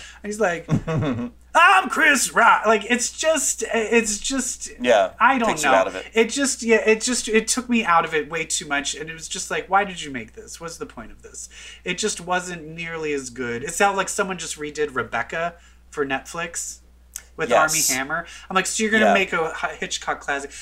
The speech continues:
Speaker 1: That's like someone being like, "Oh, I'm gonna redo Twin Peaks, but make it more, like,
Speaker 2: Yeah,
Speaker 1: normal."
Speaker 2: okay, good luck.
Speaker 1: Yeah,
Speaker 2: Yeah.
Speaker 1: like, fuck you. Stop it.
Speaker 2: Well, that's how I feel about the other th-, movie you,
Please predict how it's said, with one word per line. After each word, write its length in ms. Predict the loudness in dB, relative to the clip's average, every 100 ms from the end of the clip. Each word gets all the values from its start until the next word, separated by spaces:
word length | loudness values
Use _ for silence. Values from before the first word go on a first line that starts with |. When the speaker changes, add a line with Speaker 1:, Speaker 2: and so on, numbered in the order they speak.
| 0
Speaker 1:
That's 220 | 2 2
like 100 | 2
someone 360 | 4 4 4 4
being 180 | 4
like, 220 | 4 0 4
"Oh, 40 |
I'm 100 | 4
gonna 120 | 4 2
redo 280 | 0 -2 -4
Twin 260 | 0 0
Peaks, 540 | 0 0 2 0 -4 -4
but 140 | -2
make 160 | 0 0
it 60 |
more, 180 | 2 4
like, 160 | 4 2
Speaker 2:
Yeah, 380 | 2 6 8 8
Speaker 1:
normal." 160 | 4
Speaker 2:
okay, 240 | 6 4 6
good 140 | 4
luck. 400 | 8 6 4 -12
Speaker 1:
Yeah, 200 | 2 4
Speaker 2:
Yeah. 100 | 6
Speaker 1:
like, 180 | 6 4
fuck 480 | 0 4 6 6 2
you. 480 | 0 4 6 4 2
Stop 400 | 0 4 4 4
it. 360 | 2 2 -4 -4 _ _ _ _ _ -20 -20 -20 -8
Speaker 2:
Well, 480 | 4 8 8 6 0 -10 -20 -20 -20 -20 -12
that's 340 | 2 4 4
how 120 | 4 4
I 80 |
feel 340 | 2 -2 0 2
about 420 | 6 6 6 0
the 160 | -4 0
other 240 | 0 0
th-, 100 | -6
movie 280 | -10 -10 -10
you, 240 | -14 -18